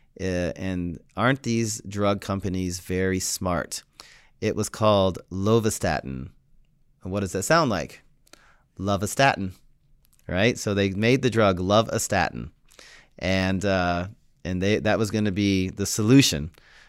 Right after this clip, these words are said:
to all heart disease and get the number one killer in the United States under control. Well, now after decades of people being on it since nineteen eighty-seven,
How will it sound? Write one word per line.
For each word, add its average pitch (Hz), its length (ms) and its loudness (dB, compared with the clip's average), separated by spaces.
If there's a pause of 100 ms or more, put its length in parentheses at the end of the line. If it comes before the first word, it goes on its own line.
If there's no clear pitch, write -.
(140)
to 101 220 -2
all 110 220 6
heart 110 240 4
disease 95 560 0
and 90 360 -2
get 101 140 -2
the 104 80 -2
number 101 200 0
one 95 180 0
killer 95 220 -2
in 92 60 -2
the 90 60 -2
United 85 260 -2
States 87 340 -4
under 85 160 -4
control. 76 440 -6 (1080)
Well, 113 140 4
now 143 280 8
after 120 420 6
decades 110 480 4
of 107 100 0
people 104 260 0
being 95 300 0
on 104 220 2
it 98 160 0 (160)
since 101 200 -4
nineteen 101 360 -4
eighty-seven, 95 680 0